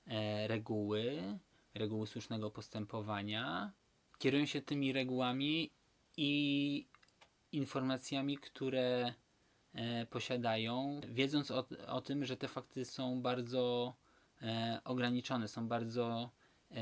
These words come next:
nieliczne w stosunku do tego, jaka, jak sytuacja, e, w rzeczywistości się, e, przekłada. Ta niewiedza jest charakterystyczna dla każdego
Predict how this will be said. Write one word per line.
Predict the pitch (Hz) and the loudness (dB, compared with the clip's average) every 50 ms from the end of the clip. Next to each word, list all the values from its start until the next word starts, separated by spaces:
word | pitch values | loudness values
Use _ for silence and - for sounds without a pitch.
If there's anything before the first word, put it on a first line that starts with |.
| 113 113 110 110 107 - | -2 0 -2 -2 -2 -2
nieliczne | 131 120 117 117 123 135 - - - 131 123 123 | 0 2 2 2 2 0 -2 -2 -2 0 0 0
w | 123 - | -2 -6
stosunku | - - - - 117 - - 131 127 123 - 131 127 | -10 -10 -6 -6 -6 -4 -2 -2 -2 -2 -2 -2 -2
do | 120 117 123 113 113 113 113 110 104 - - - _ _ _ _ _ | 0 2 2 2 2 2 0 0 -2 -6 -10 -20 _ _ _ _ _
tego, | - 135 127 123 131 127 | -2 -2 0 2 2 2
jaka, | 127 123 117 - - 127 120 - - | 2 2 0 0 0 0 0 0 0
jak | 143 131 123 - | -2 -4 -4 -2
sytuacja, | - 135 120 - 127 123 120 117 - - 135 120 117 123 135 - - - - - - - _ - | -6 -6 -4 -2 0 0 0 0 0 -2 -2 0 0 0 -4 -8 -16 -20 -20 -20 -20 -20 _ -10
e, | - 120 120 117 | -6 -4 -4 -4
w | 110 120 120 123 123 117 117 | -4 -4 0 0 2 2 2
rzeczywistości | 110 120 117 - 123 117 117 - - - 123 117 - - - 120 | 0 -2 -4 -6 -6 -6 -6 -8 -4 -2 -2 -2 -2 -2 -4 -4
się, | - - - 120 113 110 113 117 117 120 - - - - - - - - - - - - - - - - _ - - - | -4 -2 -2 0 0 2 2 0 0 -2 -6 -10 -16 -20 -20 -20 -20 -20 -20 -20 -20 -20 -20 -20 -20 -20 _ -20 -16 -8
e, | - 113 110 110 | -4 -4 -4 -4
przekłada. | 107 - - 120 - - 107 101 98 98 - - - - - - - - - _ _ _ - | -4 -4 -6 -2 4 4 4 4 4 -2 -10 -14 -18 -20 -20 -20 -20 -20 -20 _ _ _ -8
Ta | - 139 | -4 -2
niewiedza | 131 139 135 123 123 135 131 120 139 135 135 139 139 | 2 2 2 4 4 2 2 2 2 4 4 4 4
jest | 139 135 135 131 - - | 2 0 -2 -2 -4 -8
charakterystyczna | - - - 131 131 - - - 131 127 - - 139 135 - 135 127 | -8 -4 -4 -4 -4 -4 -4 -6 -4 -4 -4 -4 -4 -4 -2 -4 -2
dla | 127 127 | -2 -2
każdego | - - 123 117 120 131 131 127 131 123 120 120 | -2 -2 -4 -2 0 -2 -2 0 2 2 2 0